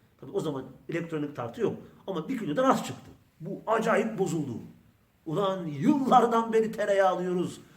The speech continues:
Adam meğer bize baksana neler yapıyormuş. Hani affedersin kazıklanıyormuşuz meğer."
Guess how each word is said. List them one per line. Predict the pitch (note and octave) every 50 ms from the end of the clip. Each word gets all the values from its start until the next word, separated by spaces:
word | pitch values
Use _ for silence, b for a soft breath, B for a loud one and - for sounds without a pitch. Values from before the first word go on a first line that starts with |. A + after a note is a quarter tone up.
| B B B
Adam | F#3 G3 G3 A3+ A3 G#3+ G3+
meğer | G3+ G#3+ G#3+ G#3+ G#3+ G#3 -
bize | - F#3+ A3+ G#3+
baksana | G3+ F#3+ - - G#3+ G3+ G3 F#3+
neler | D#3 F3 G#3+ G#3+ G#3 G3+
yapıyormuş. | G#3 G#3+ F#3 F3 G3+ G3+ G3 F#3+ - - - - - _ _ _ _ -
Hani | - D3+ D3 D#3
affedersin | G3 - F#3+ F#3+ G3 F#3 E3 E3+
kazıklanıyormuşuz | - - A#3+ G#3+ A3+ A#3 A#3 A3+ A3 A3+ A3 G#3+ G#3 - - G3+ D#3+
meğer." | F#3+ G3 F#3+ F#3+ F3 D#3 C3 -